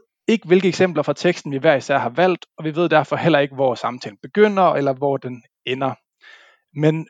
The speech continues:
målet er en praksis, hvor vi tænker noget i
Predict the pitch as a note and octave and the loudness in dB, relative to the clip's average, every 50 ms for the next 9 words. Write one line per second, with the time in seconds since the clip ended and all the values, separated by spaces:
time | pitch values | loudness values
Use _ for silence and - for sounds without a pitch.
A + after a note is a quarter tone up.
0 | _ _ - E3 E3 G3+ G#3+ G#3 G3 D#3+ D3 C3+ - C#3+ C3 C3 C3 - A#2+ A#2+ | _ _ -6 -2 2 4 4 4 4 2 0 0 2 2 2 2 2 0 -4 -10
1 | A#2 G#2+ - _ _ _ - - - E3 G3+ - - - - D#3+ B2+ - - - | -12 -16 -18 _ _ _ -6 0 2 2 2 2 -2 -8 -8 -8 -8 -10 -12 -14
2 | D3 B2+ C3 C3 A2+ A2+ A2 G2+ A2 _ _ - - - F#3 A3 A3 G#3+ G3+ F#3 | -6 -4 -2 -2 -2 -4 -10 -18 -20 _ _ -6 -2 0 0 2 2 2 0 2
3 | E3+ E3 E3+ E3+ E3 - _ _ _ _ - C#3 | 0 0 0 -2 -4 -8 _ _ _ _ -18 -16